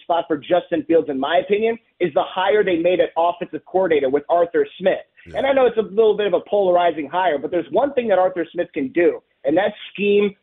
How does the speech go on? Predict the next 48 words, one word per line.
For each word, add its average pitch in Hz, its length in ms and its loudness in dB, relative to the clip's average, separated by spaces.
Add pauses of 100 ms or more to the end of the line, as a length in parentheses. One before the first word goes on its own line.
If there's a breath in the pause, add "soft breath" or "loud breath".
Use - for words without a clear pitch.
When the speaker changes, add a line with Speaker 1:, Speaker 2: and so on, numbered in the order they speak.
Speaker 1:
for 185 100 2
the 156 100 4
run. 147 400 0 (120)
He 165 140 0
had 160 100 2
a 143 120 2
good 214 200 2
rushing 214 360 -2
attack 170 320 -2
in 170 60 -2
Atlanta. 143 440 2 (240 soft breath)
He 170 120 2
helped 180 300 -2
Derrick 208 300 0
Henry 190 280 -4
have 165 140 0
his 143 100 -2 (160)
best 196 200 0 (100)
two 196 180 -6
seasons 175 380 -4
of 156 80 2
his 147 160 -2
N 170 140 2
F 165 120 -2
L 156 120 2
career, 147 420 2 (220 loud breath)
um, 147 220 0
during 165 200 4
his 160 180 2
two 175 100 -6
years 156 320 2
in 143 100 -6
Tennessee 151 420 0
as 139 140 2
the 139 160 0
O 143 80 4 (120)
C. 135 280 -4 (200 loud breath)
With 165 180 0
Najee 220 440 0
Harris 208 300 2
and 147 200 -2
Jaylen 202 380 4
Warren, 185 300 2
and 156 120 -4
then 196 140 0
you 214 140 0
throw 196 160 2
Justin 185 420 -2